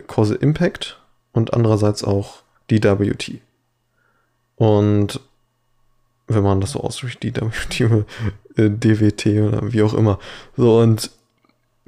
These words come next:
durch diese beiden Packages kann man eben, und der erste Schritt ist, die Testmärkte zu, zu, äh, definieren. Der zweite Schritt ist, die Kontrollmärkte herauszufinden,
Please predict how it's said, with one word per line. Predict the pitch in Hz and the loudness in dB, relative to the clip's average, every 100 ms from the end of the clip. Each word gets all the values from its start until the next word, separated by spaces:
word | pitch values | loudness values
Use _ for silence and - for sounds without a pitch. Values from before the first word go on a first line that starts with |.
| - - | -10 -4
durch | 113 139 | 2 2
diese | 139 120 | 4 2
beiden | 107 117 113 | 4 4 4
Packages | 135 135 123 120 117 - - | 4 2 4 2 0 -4 -2
kann | 127 | 2
man | 120 117 | 2 2
eben, | 113 110 107 | 2 2 0
und | 101 - - - | -2 -6 -6 0
der | 117 | 4
erste | 135 127 | 4 2
Schritt | - 120 120 | 0 0 0
ist, | 117 113 | -2 -2
die | 104 107 - - - | -2 -4 -8 -18 -8
Testmärkte | - 123 123 113 - - | -6 -2 0 0 -2 -6
zu, | - 113 104 - | -2 2 2 2
zu, | - - 110 110 117 | -4 -6 -4 -2 -2
äh, | 107 107 | -2 -2
definieren. | 110 - 110 107 | -2 2 2 0
Der | - - | -4 -14
zweite | - 113 110 | -2 0 2
Schritt | - 110 | 0 -2
ist, | - - 120 | -2 -6 -4
die | |
Kontrollmärkte | - 110 - 127 120 110 - 113 110 - - | -4 -2 2 4 4 2 0 0 -2 -6 -10
herauszufinden, | - 104 110 - 110 - 110 113 107 | -2 2 2 0 -4 0 0 0 -4